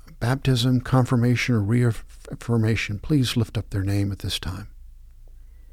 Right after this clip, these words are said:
Make firm and steadfast the faith of those who yesterday made covenant promises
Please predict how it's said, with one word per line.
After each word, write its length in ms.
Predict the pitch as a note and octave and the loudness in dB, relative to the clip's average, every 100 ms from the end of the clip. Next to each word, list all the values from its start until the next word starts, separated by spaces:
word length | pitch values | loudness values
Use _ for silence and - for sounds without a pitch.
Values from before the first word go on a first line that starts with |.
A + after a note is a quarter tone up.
| - - - - - - - - - - - - - - - - - - - - - - - - - - - - - - - - | -20 -20 -20 -20 -20 -20 -20 -20 -20 -20 -20 -20 -20 -20 -20 -20 -20 -20 -20 -20 -20 -20 -20 -20 -20 -20 -20 -20 -20 -20 -20 -4
Make 180 | C3 A#2+ | 0 0
firm 380 | - C3 C3 B2 | 0 2 4 4
and 100 | A2+ | 2
steadfast 680 | - C#3 B2 - G#2+ G2 - | 4 4 4 2 2 2 0
the 60 | |
faith 360 | G#2+ B2 B2 A#2+ | 2 4 6 4
of 100 | G#2+ | 4
those 380 | A#2 A#2+ A#2 - | 6 6 4 2
who 60 | |
yesterday 580 | G#2+ A#2 - A#2+ A2+ A2 | 2 2 4 4 4 4
made 280 | G#2+ G#2+ - | 4 2 2
covenant 420 | - A#2+ A#2+ - | 2 4 4 4
promises 640 | - A#2+ A#2+ - A#2+ A2 | 6 8 6 6 4 4